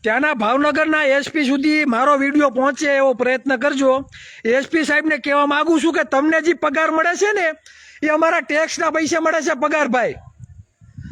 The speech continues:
તમે જે ગાડીમાં ફરો છો, એ ગાડીનું ડીઝલ પણ અમારા ટેક્સના પૈસે આવે છે.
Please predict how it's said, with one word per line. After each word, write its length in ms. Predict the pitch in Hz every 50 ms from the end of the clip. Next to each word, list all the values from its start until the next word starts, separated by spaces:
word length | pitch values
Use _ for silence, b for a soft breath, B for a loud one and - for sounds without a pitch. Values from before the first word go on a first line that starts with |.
| B B B B -
તમે 180 | 247 285 294
જે 100 | 285 311
ગાડીમાં 440 | 277 285 277 285 294 320 320 330 311
ફરો 320 | - 262 285 311 330 330
છો, 220 | - 330 330 339 349
એ 100 | 359 311
ગાડીનું 420 | 285 285 302 320 330 339 330 320
ડીઝલ 300 | 285 294 269 330 330 330
પણ 160 | 302 339 330
અમારા 280 | 330 339 339 339 339 330
ટેક્સના 440 | 262 277 320 330 330 - 359 330 311
પૈસે 260 | 330 339 302 247 349
આવે 260 | 302 311 302 294 254
છે. 220 | - 196 160 135